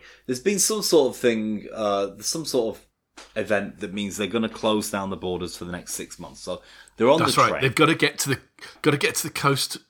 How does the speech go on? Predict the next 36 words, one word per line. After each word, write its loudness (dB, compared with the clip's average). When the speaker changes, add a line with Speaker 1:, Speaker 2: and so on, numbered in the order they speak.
Speaker 2:
in -2
the 0
next -4
forty-eight 0
Speaker 1:
Yes. -4
Speaker 2:
hours -2
because -2
Speaker 1:
Now, 6
Speaker 2:
of 0
some -4
kind -4
of -16
military -10
Speaker 1:
in 6
this 4
Speaker 2:
shutdown. 4
Speaker 1:
movie, 4
I 0
don't 4
really 2
have 4
a 6
problem 2
with 4
any 4
of 6
the 2
non 4
sequiturs -8
that -10
don't 0
really -8
exist -12
in -12
the -14
movie. -14